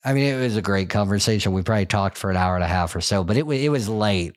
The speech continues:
um, probably about midnight, midnight thirty, somewhere around there. And I thought, "Well, it's,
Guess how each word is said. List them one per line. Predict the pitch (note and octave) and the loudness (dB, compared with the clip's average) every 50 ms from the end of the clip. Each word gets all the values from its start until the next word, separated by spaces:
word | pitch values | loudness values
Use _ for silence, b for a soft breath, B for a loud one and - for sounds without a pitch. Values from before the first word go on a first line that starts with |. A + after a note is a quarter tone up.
| _ - | _ -2
um, | A2+ A2 G#2+ G2+ G2 F#2 F2+ F2 F2+ E2+ | 0 2 2 2 2 2 0 0 -2 -4
probably | - - B2 B2 A2+ A#2 A2+ | -2 -2 0 0 2 2 2
about | G#2 G#2 G2+ F#2+ | 0 0 0 0
midnight, | G2+ G#2 G#2 G2 G2 G2+ G2+ G2+ G2+ G2 G2 E2 | 0 0 2 2 2 2 2 2 0 0 -2 -2
midnight | F2 G#2 G#2 G2 F#2+ F#2+ F#2+ F#2 - | 0 0 2 2 2 2 2 0 0
thirty, | - G2+ G2 F#2+ F#2 F#2 F2+ F2 | 0 0 2 2 2 2 2 2
somewhere | E2+ - G#2 F#2+ F#2+ F#2 F2+ | 2 0 0 2 2 2 2
around | F2+ F#2 F2+ F2+ F2 | 2 2 0 0 2
there. | F2+ F#2 F2+ F2+ F2 E2+ E2 - B B B B B B B B B B B B B B B - | 2 2 2 2 2 0 -2 -4 B B B B B B B B B B B B B B B -4
And | - A#2+ A2 G#2+ G#2 G2+ G2 F#2+ F#2+ F#2 F2+ | -2 0 2 2 2 2 2 2 0 0 0
I | G2 F#2+ F#2+ G2 G2+ F#2+ | 0 0 0 0 0 0
thought, | - - G2 F#2+ F#2 F#2 F2+ | -2 -2 -2 0 0 0 0
"Well, | G2 G2+ G2+ G2+ G2+ G#2 G#2 G#2 G2+ | 0 0 2 2 2 2 2 0 0
it's, | F#2 F2+ - - - - - - | -2 -2 -2 -2 -2 -2 -2 -4